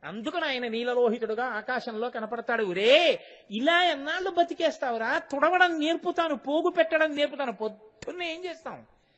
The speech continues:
ఇల్లు తుడుస్తాం, పోగెడతాం. నీకు ఇక్కడ తుడవడం, పోగెట్టడం కూడా నేను నేర్పుతాను. ఇది నీకు రావాలంటే, ఈ శక్తి కలగాలంటే ఓసారి పైకెత్తి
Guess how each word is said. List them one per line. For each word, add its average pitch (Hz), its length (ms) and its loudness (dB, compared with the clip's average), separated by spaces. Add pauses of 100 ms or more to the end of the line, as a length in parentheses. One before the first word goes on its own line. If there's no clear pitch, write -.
(320)
ఇల్లు 320 200 0
తుడుస్తాం, 302 460 -2
పోగెడతాం. 262 600 2 (800)
నీకు 202 300 -6
ఇక్కడ 185 440 -6
తుడవడం, 226 500 -4
పోగెట్టడం 202 680 -4
కూడా 190 240 -4
నేను 185 260 -6
నేర్పుతాను. 160 540 -10 (680)
ఇది 180 260 -4
నీకు 202 360 -4
రావాలంటే, 247 800 -2
ఈ 254 200 -2 (100)
శక్తి - 360 -2
కలగాలంటే 240 600 0
ఓసారి 233 380 -2
పైకెత్తి 240 640 -8